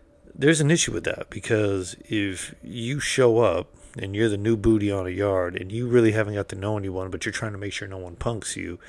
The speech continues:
and you just blindly, like, someone looks at you crazy and you just go ahead and sock 'em in the mouth.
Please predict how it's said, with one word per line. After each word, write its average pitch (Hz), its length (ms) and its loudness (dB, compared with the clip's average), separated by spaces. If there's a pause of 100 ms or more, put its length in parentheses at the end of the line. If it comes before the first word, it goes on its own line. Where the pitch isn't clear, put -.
(460)
and 95 180 -4
you 120 160 -2
just 107 480 -2
blindly, 104 800 0
like, 90 180 -2
someone 98 300 -8
looks 104 220 -4
at - 120 -8
you - 60 -10
crazy 90 380 -2
and 90 100 -12
you 92 60 -8
just 90 260 -6
go 95 160 0
ahead 92 160 0
and 87 140 -10
sock 95 260 -2
'em 92 120 -10
in 87 40 -12
the 82 80 -14
mouth. 87 400 -6